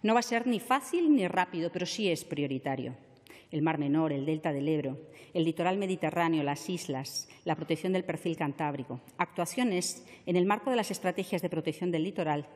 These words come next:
en las que ingeniería y soluciones basadas en la naturaleza van de la mano. Nuestro objetivo es que al menos doscientos kilómetros de litoral vean actuaciones de preservación y recuperación de playas, sistemas dunares, humedales costeros y otras fórmulas de intervención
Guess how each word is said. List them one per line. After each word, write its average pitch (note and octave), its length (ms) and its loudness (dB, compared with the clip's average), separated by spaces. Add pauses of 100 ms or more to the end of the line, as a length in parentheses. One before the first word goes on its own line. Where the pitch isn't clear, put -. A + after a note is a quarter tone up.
en D#3 80 0
las D#3 160 -2
que - 260 0
ingeniería F#3+ 760 -2
y D3+ 80 -6
soluciones F3 500 -2
basadas D#3+ 480 -2
en D3+ 80 0
la D3 80 0
naturaleza C#3+ 680 -4 (180)
van C#3+ 280 0
de C#3 100 -2
la C3+ 100 -2
mano. C3 300 -2 (720)
Nuestro D#3 300 -2
objetivo D3+ 500 -4 (400)
es G#3 200 0
que A#3 340 -2
al E3 160 2
menos D#3+ 380 2
doscientos A3 460 -4
kilómetros F#3 520 -2
de D3+ 100 -2
litoral D#3+ 500 0 (640)
vean F#3 440 4
actuaciones F#3 560 -2
de G3+ 80 0
preservación E3+ 640 -2
y A3 100 0
recuperación D3+ 640 0
de D3+ 100 0
playas, E3+ 400 0
sistemas F#3 460 -2
dunares, E3 560 2
humedales F3+ 420 0
costeros E3+ 540 -2
y - 20 -2
otras G3+ 240 -2
fórmulas E3 380 2
de C#3+ 60 0
intervención D#3+ 680 0